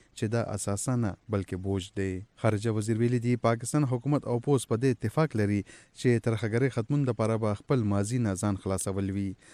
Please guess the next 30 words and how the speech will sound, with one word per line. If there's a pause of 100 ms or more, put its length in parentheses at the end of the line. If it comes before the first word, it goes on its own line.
(220)
بریکس
غونډه
کې (240)
چین، (140)
روس، (140)
هند،
برازیل (240)
او
جنوبي
افریقا
شامله
وه. (360)
دوی
خپل
اعلامیې
کې
طالبان،
داعش،
القاعده،
لشکر
طیبه، (340)
حقانی
شبکه،
جیش
محمد،
تحریک
طالبان
پاکستان، (400)
حزب
التحریر،